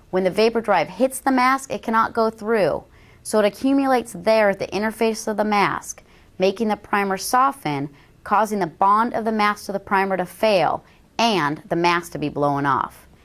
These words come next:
The same principle applies to the router mask.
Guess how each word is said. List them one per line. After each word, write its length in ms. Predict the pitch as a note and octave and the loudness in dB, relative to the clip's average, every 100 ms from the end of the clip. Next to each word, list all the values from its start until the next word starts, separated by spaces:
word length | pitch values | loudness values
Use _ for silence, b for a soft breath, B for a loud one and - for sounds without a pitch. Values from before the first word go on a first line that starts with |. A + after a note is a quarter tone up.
| b b - | b b -8
The 60 | |
same 300 | G#3 C4 C#4 | -2 0 0
principle 560 | C#4 C#4 C#4 - F#3 F3+ | 0 -2 -2 -2 0 2
applies 440 | F3+ F#3+ F#3 F#3 | 0 0 0 -2
to 80 | - | -4
the 100 | F#3 | 0
router 340 | F3+ E3+ D3+ | 2 2 0
mask. 500 | C3+ C3 - - - | -2 -4 -6 -10 -16